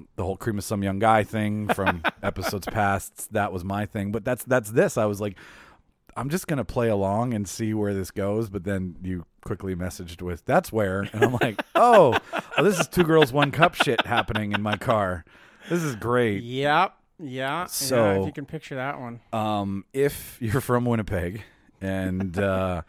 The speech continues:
Speaker 1: you see a two thousand nine Kia Rio hatchback,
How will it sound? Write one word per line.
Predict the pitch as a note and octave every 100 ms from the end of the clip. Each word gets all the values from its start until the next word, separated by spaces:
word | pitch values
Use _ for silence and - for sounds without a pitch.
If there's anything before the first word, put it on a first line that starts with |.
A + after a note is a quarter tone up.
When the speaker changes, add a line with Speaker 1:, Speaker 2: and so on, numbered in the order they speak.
| - - - _
Speaker 1:
you | G2+ G#2+
see | - A2+
a | F#2
two | B2
thousand | B2 C3 B2+ A2 G#2+
nine | G#2 G#2+ G2+
Kia | F#2 - A#2 A2+
Rio | G#2 G#2 G2+ G2
hatchback, | F#2 G#2 G2 - D#2+ D#2 -